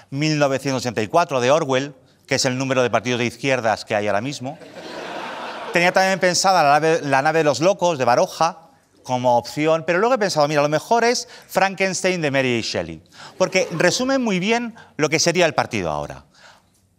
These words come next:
Os lo explico. Frankenstein, Pablo Iglesias, es un doctor que juega a ser Dios y crea un partido formado por otros partidos más pequeños. A la casta, que sería esa turba con antorchas, le parece un monstruo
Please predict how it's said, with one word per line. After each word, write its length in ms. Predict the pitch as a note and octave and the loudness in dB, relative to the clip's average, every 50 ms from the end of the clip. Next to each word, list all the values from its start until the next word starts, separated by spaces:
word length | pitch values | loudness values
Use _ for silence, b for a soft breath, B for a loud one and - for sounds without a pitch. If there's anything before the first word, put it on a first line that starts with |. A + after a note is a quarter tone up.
| _ - | _ -4
Os 120 | - C#3 | 0 2
lo 60 | C#3+ | 2
explico. 480 | C3+ - C3 A#2+ - - - D2 D2 _ _ _ _ _ _ _ _ - | 2 0 -2 -4 -4 -4 -12 -18 -18 _ _ _ _ _ _ _ _ -2
Frankenstein, 600 | - E3 D3 D#3 C3+ - - - E2+ D#2 D2 D2 _ - | -2 0 0 0 -2 -4 -4 -8 -8 -8 -12 -12 _ 0
Pablo 200 | F3+ G3 F#3+ F3 | 0 2 2 2
Iglesias, 560 | C3 A#2 G2+ F2 - - E2+ D#2 - - - B B B B B | 0 0 -2 -2 -4 -10 -12 -12 -12 -14 -20 B B B B B
es 140 | - B2+ - | -8 -6 -4
un 80 | C#3 C3 | -2 -2
doctor 580 | C3+ A#2+ - - A3+ A#3+ A3 G#3+ - - _ - | -2 -2 0 0 0 0 0 -4 -12 -20 _ -8
que 120 | - A#2+ | -6 -6
juega 380 | - - A2 F2+ F2 F2+ F#2 F#2+ | -4 -4 -4 -4 -2 -2 -2 -2
a 60 | - | -4
ser 220 | - B2+ A#2+ B2 | -2 -2 -2 -2
Dios 460 | C3 F#3+ G#3+ - - A#3 - - - B B B B B | -2 -2 -2 -2 -2 -2 -4 -12 -18 B B B B B
y 100 | C3+ A#2 | -4 0
crea 180 | D3+ C#3+ C3+ | 2 2 2
un 140 | C#3 D3 D3+ | 2 0 0
partido 360 | F#3+ F#3+ F3+ - B3 B3+ B3+ | 0 0 0 0 -2 -2 -2
formado 520 | A#3+ - F#3+ F3+ F#3 A3 A3+ A#3+ A3+ A#3+ - | -2 -2 -4 -2 0 0 0 0 -2 -2 -2
por 160 | F3 E3 F3 | 0 0 0
otros 260 | G3 F#3 G3+ G#3+ - | 0 -2 -2 -4 -2
partidos 420 | - G3+ F#3 - - A3+ G#3+ F3+ D3+ | -2 -2 -2 -2 -2 -4 -2 -2 0
más 220 | C#3+ C#3+ - - | -2 -2 -2 -4
pequeños. 720 | - G2 - - F2+ D#2+ G2 C3 E3 F3+ - - - - B B B B B B | -8 -8 -8 -8 -10 -10 -10 -12 -14 -14 -18 -20 -20 -20 B B B B B B
A 100 | B G#3 | B -2
la 120 | G#3 G#3 G#3 | 0 0 2
casta, 520 | - F#3+ A3 - - - - E3+ E3 F#3+ B B B B B | 2 0 0 0 -2 -4 -2 -2 -2 -2 B B B B B
que 80 | - C3 | -6 -6
sería 220 | - - A2+ B2+ | -4 -2 -2 -2
esa 160 | C3 - A2 A2+ | -2 -2 -2 -2
turba 480 | - C#3+ E3+ F#3+ F#3 E3 C#3 C3+ B2 | 0 0 0 0 0 0 0 0 0
con 140 | B2 A#2 G#2 | 0 -2 -2
antorchas, 680 | G#2 G2+ F#2 - E3 F3+ F3+ - - C#3 D3+ E3 - - B B B B B | -2 -4 0 -2 -2 -2 -2 -2 -2 -2 -2 -2 -4 -16 B B B B B
le 120 | A#2 A#2 | -6 -2
parece 320 | - A#2 B2 D3 D#3 F3 G#3+ | 0 2 0 0 0 -2 -4
un 120 | F#3+ F#3 | -4 -2
monstruo 540 | G3 A3+ B3 B3+ - - - A#3+ B3 B3+ | -2 -2 -2 -2 -6 -6 -4 -2 -4 -4